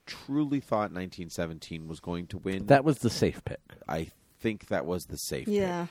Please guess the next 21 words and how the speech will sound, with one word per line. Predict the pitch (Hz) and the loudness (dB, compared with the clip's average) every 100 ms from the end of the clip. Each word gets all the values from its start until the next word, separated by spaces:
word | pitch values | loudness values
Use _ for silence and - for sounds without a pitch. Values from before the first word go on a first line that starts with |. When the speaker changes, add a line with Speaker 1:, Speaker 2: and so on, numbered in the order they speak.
| - | -6
Speaker 1:
Yes. | 156 - - - - | -6 -4 -8 -12 -6
Speaker 3:
Yeah, | 196 180 165 - | -2 -2 -2 -6
agreed. | 190 185 165 170 | -4 -2 -4 -6
Speaker 1:
Yeah. | 156 - 65 - | -4 -4 -4 -8
It, | 90 - | -8 2
this | 104 | 4
Speaker 2:
But | 107 | 6
I | |
Speaker 1:
is | 107 85 | 4 0
a, | - - 78 | -8 -16 -8
this | 98 - 92 | -6 -6 -6
was, | 82 71 | -6 -6
um, | 73 67 62 - | -8 -8 -14 2
Speaker 2:
I | 123 | 4
think, | 135 135 - - _ _ _ _ _ | 6 4 4 -10 _ _ _ _ _
I | 123 | 4
think | 160 147 | 6 2
Hollywood, | - - 113 120 120 123 117 113 | 0 6 10 12 12 12 12 10
like, | 80 123 113 _ _ _ _ _ - - | 4 4 4 _ _ _ _ _ -16 4
critics | - 202 131 - - - | 8 8 6 -2 -4 4
alone, | 127 117 90 78 | 6 6 4 0